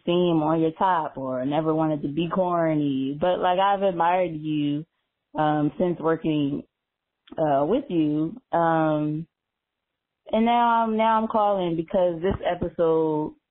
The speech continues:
I really resonated with. Um, Ashanti, when you spoke about, when you spoke of how you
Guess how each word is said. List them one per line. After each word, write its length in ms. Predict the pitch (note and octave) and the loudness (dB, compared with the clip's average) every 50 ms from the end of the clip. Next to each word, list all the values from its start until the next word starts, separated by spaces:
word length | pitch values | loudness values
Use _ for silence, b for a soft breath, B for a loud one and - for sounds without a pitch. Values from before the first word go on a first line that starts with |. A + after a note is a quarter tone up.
| _ _ _ _ _ - | _ _ _ _ _ -4
I 360 | - E3 E3+ F3 E3+ E3 D#3+ | 0 2 2 4 4 2 2
really 480 | D#3+ D#3 D3 C#3+ D#3 E3 E3 E3 D#3 D3+ | 0 0 -2 -2 0 0 2 2 2 0
resonated 720 | D3+ C#3+ D3 D3+ D3+ D#3+ F3 E3+ F3+ F3+ F#3+ F#3 G3 G3+ F3 | 0 0 0 0 0 0 0 0 0 0 0 0 0 0 0
with. 320 | F#3+ G3+ G3+ G3+ G3+ G3+ G3+ - _ _ - - - | 0 0 2 2 0 0 -4 -6 _ _ -16 -8 -2
Um, 580 | D#3+ D#3+ D#3 D#3 D#3 D3+ D3+ D3+ D3 D3 D3 D3 | 0 0 2 2 2 2 0 0 -2 -2 -2 -4
Ashanti, 500 | D3 - F3+ E3 D#3+ D#3+ D#3+ F3 D#3+ D3+ | -2 0 0 0 0 0 0 -2 -2 -2
when 140 | D3+ D3+ | -2 -2
you 80 | D3 D3+ D3+ | -4 -4 -6
spoke 280 | _ - D#3 D3+ D3+ _ _ _ _ _ _ _ _ _ _ _ - | _ -4 -4 -4 -4 _ _ _ _ _ _ _ _ _ _ _ -6
about, 600 | D#3 C#3 D3+ D3+ D3 D3 D3 D3 C#3+ C#3+ - - _ _ - - _ _ _ _ _ _ _ _ _ _ _ _ - - - - | -4 -2 0 2 2 2 2 2 0 -2 -4 -8 _ _ -14 -14 _ _ _ _ _ _ _ _ _ _ _ _ -10 -10 -6 -2
when 140 | - E3 | 0 0
you 60 | E3 D#3+ | 0 0
spoke 200 | - E3 E3 D3+ | 0 -2 -2 0
of 300 | D#3 D#3 D3+ D3 D3 C#3+ | 2 2 2 2 0 0
how 420 | D#3+ E3+ D#3 D#3 D#3 D3+ D3+ D3+ D#3 | 0 0 2 2 2 2 2 0 0
you 240 | D3+ D#3+ D#3+ D#3 D3+ | -2 -2 -2 -4 -6